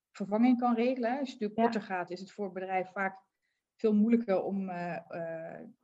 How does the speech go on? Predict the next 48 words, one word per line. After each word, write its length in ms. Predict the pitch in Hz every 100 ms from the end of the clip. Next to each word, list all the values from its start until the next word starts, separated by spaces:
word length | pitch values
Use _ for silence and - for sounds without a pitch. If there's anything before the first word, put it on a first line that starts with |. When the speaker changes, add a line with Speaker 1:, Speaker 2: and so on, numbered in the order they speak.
| _
Speaker 1:
dat 320 | - 175 175 -
in 160 | 233
te 100 | 233
vullen. 400 | - 175 165 - _ _ -
En 100 | 190
dan 100 | 190
moeten 180 | 190
collega's 460 | - 180 190 233 233
dat 120 | 214
doen. 200 | 226 254
Maar 100 | 226
ja, 60 | 160
als 100 | -
je 60 | 190
een 60 |
jaar 180 | 180 202
weg 160 | 180 180
bent, 240 | 165 165
dan 100 | 170
moet 120 | 170
je 100 | 170
gewoon 400 | 165 156 160 165 _ _ _ _ _
vervanging 460 | - 180 202 226 226
hebben. 400 | 226 311 - _ _ _ _ _ _ _ _ _
Dus 120 | 220
dat 80 | 233
was 140 | 233 220
bij 120 | 220
hem 160 | 247
zo 200 | 233 220
geregeld. 480 | 214 208 262 233 202
En 140 | 214 226
ik, 180 | 247
eh, 520 | 220 208 202 196 190 190
was 180 | 208
toen 180 | 208 220
zelfstandig 480 | 214 196 - 202 196
ondernemer. 680 | 202 190 214 226 170 175 - _ _ _ _ _ _
Eh, 220 | 180 170
en 100 | 175
ik 80 | 190
draai-, 240 | 185 185
ik 100 | 175
deed 180 | 196 190
heel 180 | 196 202
veel 160 | 190 -
interim, 500 | 208 208 196 190 190
eh, 240 | 185 180